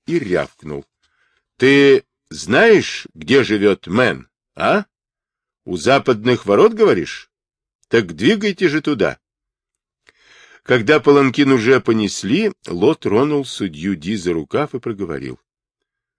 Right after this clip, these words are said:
«Слушай, ты не очень расстроился? Конечно, после обеда гораздо приятнее подремать, чем заниматься делами. Но ты же понимаешь, что мне понадобятся твои советы и помощь.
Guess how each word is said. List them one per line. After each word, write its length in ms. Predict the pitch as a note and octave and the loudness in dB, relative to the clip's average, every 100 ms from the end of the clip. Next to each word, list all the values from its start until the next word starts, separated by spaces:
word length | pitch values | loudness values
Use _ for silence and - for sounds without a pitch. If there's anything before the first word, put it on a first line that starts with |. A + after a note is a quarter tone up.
| _ | _
«Слушай, 420 | - - F2+ - D2+ | -12 -6 -6 -6 -10
ты 160 | F#2 | -8
не 140 | F2 F2 | -4 -2
очень 360 | F#3 - F#3 | -4 -6 -10
расстроился? 840 | C3+ - - D2+ B1 B1 - - _ _ _ _ _ _ _ | -10 -12 -12 -12 -12 -16 -20 -20 _ _ _ _ _ _ _
Конечно, 460 | C#3 G3 C3+ - E2+ | -2 0 -2 -4 -4
после 400 | D3 D#3 G2 D#2+ | -2 -2 -4 -4
обеда 420 | C2+ G2 B2+ C3+ | 0 0 0 -2
гораздо 460 | G2+ E2+ G#2 F2+ - | -2 0 -2 -4 -10
приятнее 600 | E2 D#2 G2+ - G#2 F#2 | -8 -4 -4 -4 -8 -6
подремать, 840 | G2 F2 F#2 A2 F3 - - _ _ _ _ | -8 -6 -6 -4 -4 -6 -10 _ _ _ _
чем 260 | - G#2 F#2 | -4 -2 -2
заниматься 640 | F#2 F#2+ F#2+ F2 - F#2 | -2 -2 -2 -4 -6 -10
делами. 520 | E2 F2+ C2+ A#1 B1+ _ _ _ _ _ - | -6 -6 -6 -12 -18 _ _ _ _ _ -20
Но 120 | D#2 | -12
ты 120 | F2 | -10
же 100 | E2 | -10
понимаешь, 560 | - D2 E2 B2+ F2 - | -8 -8 -4 -2 -4 -8
что 240 | - D2 | -14 -14
мне 260 | C2 F2 E2+ | -8 -6 -6
понадобятся 760 | D2+ D2 F#2+ G2+ F2+ E2+ - | -8 -6 -4 -4 -6 -10 -14
твои 220 | D#2+ D#2+ | -10 -10
советы 500 | D2 E2 C#2+ E2 - | -8 -10 -6 -8 -8
и 40 | F2+ | -12
помощь. 580 | - D3+ D#2 - - | -10 -10 -10 -16 -20